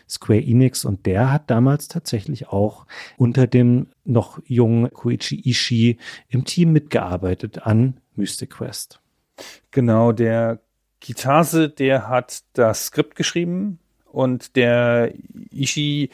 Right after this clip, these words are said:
Speaker 2: hat die Basis der Geschichte entwickelt und dann von Kitase sozusagen ausführen lassen im Detail. Ishii hat die Charaktere alle selber entworfen. Das war ihm total wichtig. Man merkt auch, wo der Fokus lag.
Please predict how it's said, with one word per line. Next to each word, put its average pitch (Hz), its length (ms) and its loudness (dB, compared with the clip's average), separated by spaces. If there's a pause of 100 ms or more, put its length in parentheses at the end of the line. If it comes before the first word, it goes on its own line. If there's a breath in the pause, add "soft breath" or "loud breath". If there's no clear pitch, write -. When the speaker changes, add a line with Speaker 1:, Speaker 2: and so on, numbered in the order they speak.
(400 loud breath)
Speaker 2:
hat - 380 -4
die 110 60 0
Basis 123 420 2
der 113 140 2
Geschichte 165 360 0
entwickelt 185 800 -2
und 117 240 -2
dann 113 320 0
von 107 180 -6
Kitase 107 480 0
sozusagen 95 460 -4
ausführen 139 440 -2
lassen 147 300 -2
im 131 140 -8
Detail. 127 520 0 (720 loud breath)
Ishii 131 680 0
hat 117 280 -2
die 131 100 -6
Charaktere 143 640 2
alle 120 180 2
selber 165 320 2
entworfen. 185 500 0
Das 135 180 -6
war 123 80 4
ihm 120 100 -2
total 113 360 0
wichtig. 139 320 -2
Man 107 160 0
merkt 113 260 -2
auch, 120 160 0
wo 117 120 -6
der 107 160 0
Fokus - 420 -4
lag. 143 380 2